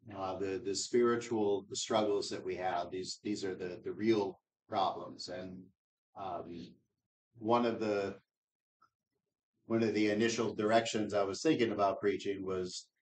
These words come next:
that, and then, uh,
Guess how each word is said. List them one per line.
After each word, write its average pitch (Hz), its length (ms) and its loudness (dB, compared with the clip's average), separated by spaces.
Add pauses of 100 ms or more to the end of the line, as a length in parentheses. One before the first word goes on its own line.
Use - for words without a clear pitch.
(380)
that, 123 420 8 (420)
and 104 220 0
then, 95 440 0 (960)
uh, 87 240 -10